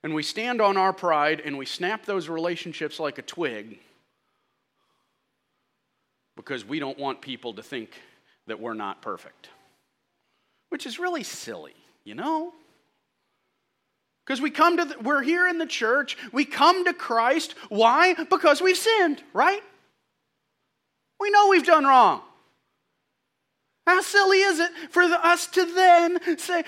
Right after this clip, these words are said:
"Well, I don't want, I don't wanna say I'm sorry. I don't wanna, I don't, I don't wanna repent because then people will think that I've done wrong." Well, look, we all do wrong, okay?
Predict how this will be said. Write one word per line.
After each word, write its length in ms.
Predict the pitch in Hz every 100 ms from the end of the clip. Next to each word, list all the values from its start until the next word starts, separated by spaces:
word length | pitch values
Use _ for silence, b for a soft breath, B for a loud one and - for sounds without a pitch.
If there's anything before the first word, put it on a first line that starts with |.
| 339
"Well, 200 | 339 311 302
I 140 | 320 339
don't 140 | 311
want, 260 | 311 311 294 254
I 100 | 294
don't 140 | 302
wanna 240 | 277 285 269
say 280 | - 302 262
I'm 200 | 254 247
sorry. 420 | - 277 247 233
I 80 | 302
don't 140 | 285
wanna, 280 | 277 269 247 294 233
I 140 | - 285
don't, 160 | 269 226
I 140 | 254 294
don't 180 | 277
wanna 240 | 254 294 269
repent 560 | 240 285 277 233 240
because 300 | - 262 262
then 180 | 220 277
people 320 | 247 269 247
will 140 | 233 220
think 460 | 254 269 - 208
that 120 | 208 247
I've 220 | 240 180
done 180 | 233 214
wrong." 380 | 254 214 131 -
Well, 140 | 285 285
look, 240 | 311 302
we 120 | 311
all 160 | 339 302
do 200 | 202 233
wrong, 400 | 185 160 95 -
okay? 480 | 170 269 285 311